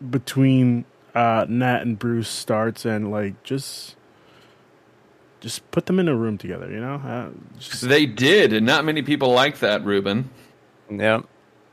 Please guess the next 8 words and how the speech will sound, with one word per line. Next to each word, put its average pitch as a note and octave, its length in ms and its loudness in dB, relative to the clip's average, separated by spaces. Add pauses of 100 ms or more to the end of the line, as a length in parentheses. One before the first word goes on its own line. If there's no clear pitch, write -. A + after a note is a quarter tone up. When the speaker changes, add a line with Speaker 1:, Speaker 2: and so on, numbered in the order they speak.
(640)
Speaker 1:
Well, G3+ 260 8
I, F3+ 260 6
I, D#3 360 6
I D3 40 6
meant, D3+ 500 4
I, A2 120 2
like, A#2+ 240 2
after A2 560 0